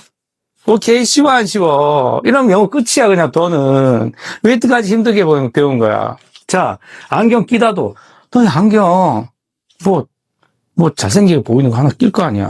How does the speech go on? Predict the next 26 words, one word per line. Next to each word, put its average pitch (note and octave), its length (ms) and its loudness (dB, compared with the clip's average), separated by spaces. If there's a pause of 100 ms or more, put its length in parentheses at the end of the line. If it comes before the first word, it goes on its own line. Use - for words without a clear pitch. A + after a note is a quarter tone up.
못생겼으면 C3+ 520 0
뭐 G#2 120 0
얼굴 C#3 180 0
많이 G#2+ 220 0
가려주-, C#3+ 460 -4
가려주는 A#2 520 -2
뿔테 F#3 360 0
나 G2+ 100 -4
같은 A2 240 -4
거 B2+ 200 2
끌, G#3 180 0 (260)
낄 A#3 180 2
거 A#3 120 -2
아니야. G2+ 240 -6
난 D3 200 -4 (160)
잘생겼어. C#3+ 560 -2 (340)
오케이? F#3 420 -2 (800)
죄송합니다. B2 580 -2 (100)
자, - 100 -4
알겠지요? B2 600 -2 (540)
이거 B3 160 4
쓸 C#4 280 -2
거 C4 140 0
아니야, A#2+ 240 -4
그지? A#2 380 0
어. G3+ 300 0